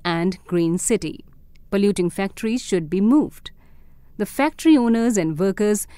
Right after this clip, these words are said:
should accept the relocation being offered by the government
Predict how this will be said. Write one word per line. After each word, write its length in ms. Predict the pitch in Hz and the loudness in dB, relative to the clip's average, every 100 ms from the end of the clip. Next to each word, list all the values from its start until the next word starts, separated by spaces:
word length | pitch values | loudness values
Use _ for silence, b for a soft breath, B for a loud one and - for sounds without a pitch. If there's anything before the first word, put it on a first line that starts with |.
| b | b
should 260 | - 208 - | -2 -2 -2
accept 600 | 185 - - 262 269 - - | -8 -6 -4 -2 -4 -6 -12
the 160 | 170 170 | -4 -2
relocation 880 | 160 240 269 254 - 226 - 233 233 | 2 4 4 2 0 -4 -2 0 0
being 220 | 180 170 - | 0 -2 0
offered 420 | 190 - 214 190 | -2 0 -2 0
by 160 | 165 156 | 0 0
the 140 | 156 190 | -2 -4
government 500 | 196 214 220 240 | -2 -2 0 -2